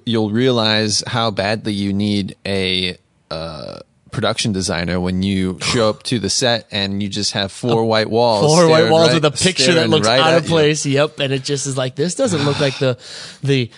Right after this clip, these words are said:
Speaker 2: the bedroom of my protagonist." It's
Speaker 1: Yeah.
Speaker 2: like that kind of stuff.
Speaker 1: And I
Speaker 2: Um,
Speaker 1: learned this kind of interesting thing, uh, the other day,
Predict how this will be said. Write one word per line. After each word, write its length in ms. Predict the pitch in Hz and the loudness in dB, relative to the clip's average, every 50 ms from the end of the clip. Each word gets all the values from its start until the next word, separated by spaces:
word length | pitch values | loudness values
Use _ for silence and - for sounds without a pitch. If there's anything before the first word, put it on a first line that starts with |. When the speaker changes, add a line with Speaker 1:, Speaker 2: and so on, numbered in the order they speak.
| - _ | -20 _
Speaker 2:
the 120 | - 147 139 | -4 -4 -4
bedroom 520 | 120 - 143 135 131 127 - 147 143 147 - | -2 0 0 0 0 0 0 0 0 0 -2
of 180 | - 139 127 127 | -2 -4 -2 -2
my 320 | 135 127 123 123 123 123 - - _ _ _ _ _ _ | -2 -2 0 0 -2 -2 -4 -10 _ _ _ _ _ _
protagonist." 800 | - - 139 - - 131 127 127 127 139 165 202 214 - - - | -6 -6 -6 -2 -2 -2 -2 0 0 0 0 0 -2 -2 -6 -8
It's 120 | - 143 120 | -6 -4 0
Speaker 1:
Yeah. 60 | - | 0
Speaker 2:
like 180 | 147 139 135 135 | 0 0 0 0
that 220 | 143 147 147 143 | -2 -2 -2 -2
kind 140 | - 147 127 | -2 -4 -4
of 60 | 113 | -4
stuff. 380 | - - - 123 - - - - - - | -6 -4 -6 -6 -6 -6 -16 -18 -12 -4
Speaker 1:
And 100 | - 139 | -2 0
I 120 | 139 123 117 | 2 2 2
Speaker 2:
Um, 60 | 127 | 2
Speaker 1:
learned 220 | 131 131 131 131 123 | 2 0 0 0 0
this 320 | 127 117 - - - - _ _ _ _ _ _ _ | -2 -2 -2 -2 -4 -6 _ _ _ _ _ _ _
kind 200 | - - 120 120 | -4 -4 -2 -2
of 40 | 120 - | -2 -2
interesting 880 | 117 113 - - 120 - - - 120 113 110 107 104 104 104 104 - - _ _ _ _ _ _ | -4 -4 -4 -4 -4 -4 -2 -2 -2 -2 0 0 0 -2 -2 -4 -6 -10 _ _ _ _ _ _
thing, 520 | - - - - 117 107 104 104 101 101 92 - | -20 -12 -6 -4 -2 -2 -2 -2 -4 -4 -4 -4
uh, 320 | 101 98 98 92 90 90 | -4 -4 -2 -2 -4 -4
the 140 | 92 92 95 | -4 -4 -6
other 140 | 95 90 90 | -6 -6 -6
day, 480 | 98 - 107 104 104 90 85 85 95 | -6 -4 -2 -2 -2 -4 -4 -8 -12